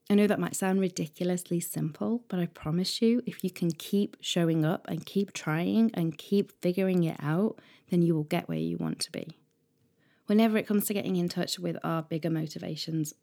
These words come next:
there are a few questions that I find really helpful and clarifying for myself and for others. So ask yourself, what are my passions or interests that fill me with enthusiasm?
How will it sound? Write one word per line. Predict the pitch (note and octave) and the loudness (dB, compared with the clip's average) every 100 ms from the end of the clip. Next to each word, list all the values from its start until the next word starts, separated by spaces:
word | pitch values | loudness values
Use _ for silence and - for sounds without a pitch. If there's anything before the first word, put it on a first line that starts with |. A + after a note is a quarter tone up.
| - | -10
there | F3 E3+ | -6 -4
are | |
a | E3+ | -4
few | - F#3 | 0 -2
questions | F#3 E3 - F3 E3 | -2 -6 -4 -2 -2
that | - - | -4 -4
I | E3+ E3 E3 - | -2 0 -2 -6
find | - D#3+ E3 E3 | -6 -2 -2 -2
really | E3+ E3+ E3 D#3 | 0 0 0 -2
helpful | G3+ G#3+ - G#3 F#3+ | -2 -2 2 0 2
and | F3 | -2
clarifying | - E3 E3 E3 D#3 D#3 | -2 -2 -2 -2 -4 -4
for | - | -2
myself | D#3 F3+ G3 F3+ | -2 0 -2 -2
and | D#3 | -4
for | - | -4
others. | D#3 C3+ D#3 - - _ | -2 -2 -4 -6 -14 _
So | - G#3 - | -4 -2 0
ask | G3+ - G3 | 0 0 0
yourself, | F3+ - - - - _ - | -2 -2 -4 -4 -8 _ -8
what | F#3 F#3+ G#3 - - | -2 0 0 -2 -4
are | F#3 | 0
my | F3+ | 0
passions | F3 F#3 - G#3+ G3 | 0 -4 -2 0 0
or | - | 0
interests | F3 F#3 G3 - | -2 -2 -6 -6
that | - - | -8 -4
fill | E3+ | -2
me | E3+ E3+ | 0 -2
with | E3+ | -2
enthusiasm? | E3 D#3+ E3+ D#3+ E3+ E3+ F3+ G3 G#3 | -2 -2 -2 -2 0 -2 0 -2 -4